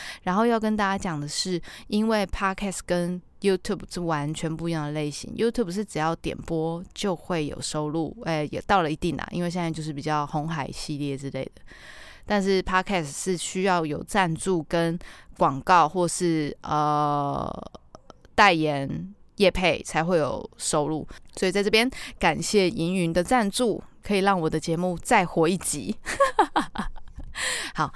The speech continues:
anyway，反正我就不知道我到底可以讲多久，但是我希望就是或多或少都可以帮助这个节目可以继续往下走的一个动力。然后也很感谢，呃，或者，或者是之后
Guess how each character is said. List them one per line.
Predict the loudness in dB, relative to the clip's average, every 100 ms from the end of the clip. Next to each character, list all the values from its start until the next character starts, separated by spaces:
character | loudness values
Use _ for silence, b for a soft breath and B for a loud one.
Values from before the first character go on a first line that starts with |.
| B
anyway， | 0 0 -2 B
反 | 0 2
正 |
我 | 2
就 | 0 -2
不 | -2
知 | 0
道 | 0
我 | 0 -4
到 | 2 2
底 | 2
可 | -2
以 |
讲 | -2 -2 -2
多 | -4
久， | -2 0
但 | 0 0
是 | 0
我 | -2 0
希 | -2 0 0
望 | 2 0 -4 -10 -14 -20 -20 -20 -16
就 | -2 2
是 | 6
或 | 6 8
多 | 6
或 | 6 4
少 | 4 0
都 | 0 0
可 |
以 | 0
帮 | 0 0 -2
助 | -2
这 | -2
个 |
节 | -2 -4
目 | -4 -4
可 | -4
以 | -4 -4
继 | -6
续 | -6 -6
往 | -6
下 | -4 -6
走 | -6 -10
的 | -8 -8
一 | -6
个 | -4
动 | -2 -2 -2
力。 | -6 -6 B B B B 0
然 | 2
后 | 4 4 4 0 -6 b b
也 | 0
很 | 2 2
感 | 2 2
谢， | 2 2 2 0 -6 -14 -18
呃， | -6 -2 -2 -2 -4 -8 -12
或 | 0 4
者， | 4 2
或 | 2
者 | 2
是 | 2 2 2
之 | 0 -2
后 | 2 2